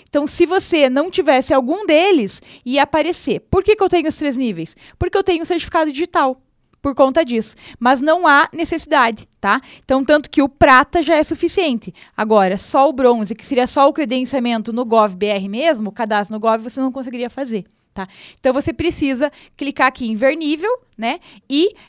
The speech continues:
é, por exemplo, no, o, o, o prata, você consegue com o, é, um cadastro no banco. Ou sigep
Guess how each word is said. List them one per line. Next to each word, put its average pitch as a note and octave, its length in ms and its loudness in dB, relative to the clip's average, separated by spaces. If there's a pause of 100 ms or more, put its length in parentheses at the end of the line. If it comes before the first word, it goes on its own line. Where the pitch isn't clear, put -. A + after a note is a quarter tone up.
(100)
é, C4 600 2
por B3+ 140 2
exemplo, A#3 520 -4
no, G#3 220 -2
o, A3 540 2
o, F#3 100 -8 (100)
o G#3+ 80 -2
prata, C4 460 -2
você C4 180 -8
consegue C#4 440 -4
com D#4 340 -2 (100)
o, E4+ 300 2
é, C#4+ 140 4
um D4 100 -4
cadastro D4 340 0
no E4+ 80 -8
banco. D#4+ 440 -4 (460)
Ou A#3 360 8
sigep D#4 760 0